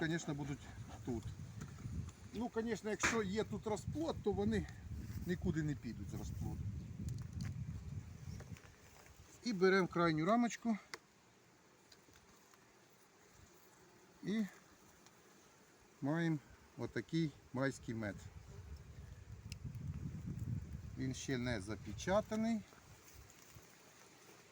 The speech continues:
Йдемо далі. Ну, це вже... Звісно, рамка гарна.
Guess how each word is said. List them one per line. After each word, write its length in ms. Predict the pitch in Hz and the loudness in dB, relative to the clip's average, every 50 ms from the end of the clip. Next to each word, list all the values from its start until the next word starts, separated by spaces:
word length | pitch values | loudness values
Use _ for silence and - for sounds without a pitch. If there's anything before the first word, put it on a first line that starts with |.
| - - - - - - - - - - - - - - - - - - - - - - | -20 -20 -20 -20 -20 -20 -20 -20 -20 -20 -20 -20 -20 -20 -20 -20 -20 -20 -16 -14 -12 -10
Йдемо 340 | - - - 175 208 202 180 | -8 -6 -2 0 0 2 2
далі. 380 | 135 147 147 143 143 151 151 147 - - - - - - - - - - - - - - - - - - - - - - - - - - - - - - - - - - - - - - - - - - - - - - - - - - - - - - - - - - - - - - - - - - - - - - - - - - - - - - - - - - - - - - - - - - - | 4 6 6 6 6 4 0 0 -2 -6 -10 -14 -16 -18 -20 -20 -20 -20 -20 -20 -20 -20 -20 -20 -18 -16 -16 -16 -16 -16 -18 -16 -16 -14 -12 -10 -10 -8 -8 -8 -12 -14 -16 -16 -18 -20 -20 -20 -20 -20 -20 -18 -16 -12 -10 -10 -8 -6 -6 -8 -8 -6 -8 -8 -8 -8 -10 -14 -16 -16 -16 -16 -16 -18 -16 -16 -16 -16 -16 -18 -20 -20 -20 -20 -20 -20 -20 -20 -18 -12 -10 -10 -10 -10 -12 -14 -10 -4 2
Ну, 220 | 156 220 269 269 | 4 6 6 6
це 240 | - - - 165 190 | 4 4 2 2 2
вже... 280 | 190 135 143 165 165 151 - - - - - | 2 2 2 2 2 0 -2 -12 -18 -8 -2
Звісно, 500 | 139 127 127 147 151 - - - 151 139 127 - | 0 2 4 2 2 0 0 0 0 0 0 0
рамка 400 | - 110 127 131 135 - - 113 | 2 2 4 4 2 0 -2 0
гарна. 400 | - 123 113 107 98 92 101 | 4 4 4 4 4 2 -2